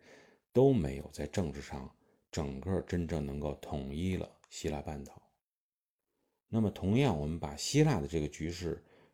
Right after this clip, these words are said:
照搬过来放在意大利也是这样，就是把游戏的参与者换了一下嘛。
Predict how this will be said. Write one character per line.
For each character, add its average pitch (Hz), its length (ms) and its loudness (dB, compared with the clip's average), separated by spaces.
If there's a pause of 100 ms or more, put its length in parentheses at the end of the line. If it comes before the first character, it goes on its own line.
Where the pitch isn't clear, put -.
照 107 200 6
搬 120 180 4
过 110 140 4
来 78 120 2
放 95 200 0
在 95 80 2
意 104 80 0
大 107 140 0
利 117 160 -2 (140)
也 - 160 -10
是 - 140 -8
这 87 200 0
样， 67 140 -8 (680)
就 156 140 2
是 123 80 6
把 76 160 -4
游 80 160 0
戏 113 100 -8
的 101 100 -2
参 135 220 -4
与 117 60 0
者 - 140 -6
换 156 300 2
了 - 160 -8
一 - 40 -14
下 - 260 -8
嘛。 - 60 -20